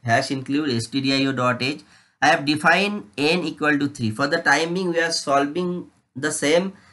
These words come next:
set of equations which we have taken in the last slide. So again,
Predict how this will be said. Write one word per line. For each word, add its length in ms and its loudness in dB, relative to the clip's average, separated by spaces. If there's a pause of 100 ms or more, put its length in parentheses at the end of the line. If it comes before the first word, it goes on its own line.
set 340 -2
of 220 0
equations 540 -2
which 240 0
we 120 -2
have 220 0
taken 540 -2 (180)
in 160 -4
the 100 0
last 300 2
slide. 400 -2 (3500)
So 160 2
again, 440 4